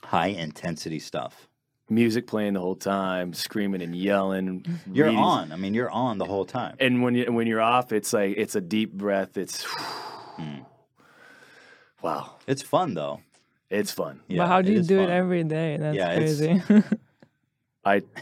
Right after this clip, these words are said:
Speaker 1: Steroids.
Speaker 2: steroids and s-, uh, spin class three days a week.
Speaker 1: <laughs> Spin class and steroids. That
Speaker 2: Yeah.
Speaker 1: should be the title of your autobiography.
Speaker 2: What do you think about an I R L stream in a spin class?
Speaker 1: I think your fans would love to watch that.
Speaker 2: Okay.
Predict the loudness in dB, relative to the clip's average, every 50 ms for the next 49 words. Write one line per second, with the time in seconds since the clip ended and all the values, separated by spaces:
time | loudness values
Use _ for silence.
0 | -16 -16 -10 -6 0 2 4 4 4 4 2 -2 -6 -14 -18 -20 -10 -6 -4 -4
1 | 0 4 6 6 6 8 6 4 4 4 2 0 -2 -2 -4 -4 -2 0 2 2
2 | 2 2 0 -2 0 0 2 6 8 8 8 8 6 0 -2 -4 -4 -4 -2 0
3 | 2 2 2 2 2 4 6 6 6 8 6 4 4 4 2 -2 -10 -20 -20 -20
4 | -16 -6 0 0 2 2 2 0 0 0 0 -2 -4 -6 -6 -2 0 0 2 2
5 | 0 -2 -2 -2 -2 2 4 4 4 4 4 4 2 2 2 0 -2 -2 -2 -2
6 | 0 0 0 0 0 0 0 -2 -2 -2 -2 -4 -4 -4 -6 -8 -10 -12 -12 -12
7 | -14 -16 -20 -20 _ _ 0 2 2 2 2 0 -2 -4 -4 -4 -4 -4 -4 -6
8 | -8 -8 -8 -4 -2 -2 0 0 0 -2 -2 -4 -4 -6 -8 -10 -10 -10 -10 -10
9 | -12 -12 -12 -12 -10 -10 -10 -8 -8 -8 -8 -8 -10 -12 -14 -14 -14 -14 -16 -18
10 | _ _ _ _ _ _ _ _ -16 -12 -8 -6 -6 -4 -2 -2 -2 -2 -2 -4
11 | -4 -4 -4 -4 -4 -2 -2 -2 -2 -2 -2 -2 -2 -2 -2 -2 -2 -2 -2 -2
12 | -4 -4 -4 -4 -6 -10 -8 -6 -4 -4 -2 -4